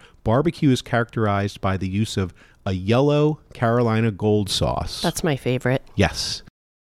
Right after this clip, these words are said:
Speaker 1: Made from a mixture of yellow mustard, vinegar, brown sugar, and other spices. This is what people refer to as South Carolina barbecue.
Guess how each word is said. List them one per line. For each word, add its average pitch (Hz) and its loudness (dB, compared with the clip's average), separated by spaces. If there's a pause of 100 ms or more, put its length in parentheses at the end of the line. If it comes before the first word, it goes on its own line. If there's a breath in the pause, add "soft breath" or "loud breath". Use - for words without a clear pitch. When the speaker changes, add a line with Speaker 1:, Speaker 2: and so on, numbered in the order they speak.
Speaker 1:
Made 123 6
from 143 2
a 139 6
mixture 113 2
of 87 0
yellow 87 0
mustard, 113 0 (300 soft breath)
vinegar, 127 2 (340)
brown 110 0
sugar, 107 0
and 92 -4
other 90 -6
spices. - -10 (260 loud breath)
This 127 4
is 135 0
what 139 0
people 117 -2
refer 104 0
to 101 0
as 90 -8 (140)
South 104 -2
Carolina 73 -8
barbecue. - -14